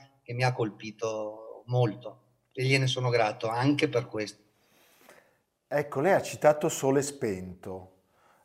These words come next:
Speaker 2: Ehm, in effetti mi viene da dire, la vita da camera porta con sé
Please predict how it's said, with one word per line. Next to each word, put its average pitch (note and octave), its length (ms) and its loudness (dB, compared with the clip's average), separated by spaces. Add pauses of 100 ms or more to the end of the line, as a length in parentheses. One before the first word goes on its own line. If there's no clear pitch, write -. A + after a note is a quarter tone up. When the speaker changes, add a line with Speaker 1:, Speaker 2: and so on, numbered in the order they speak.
Speaker 2:
Ehm, G2+ 1600 -8 (420)
in D3 140 -2
effetti C3 840 2
mi B2 180 -6
viene D3 320 -2
da A#2+ 140 2
dire, G2 840 -6
la B2 200 2
vita D3 340 2
da C#3+ 180 6
camera E3 680 10 (680)
porta D3+ 420 6
con C3+ 220 -2
sé E3 640 2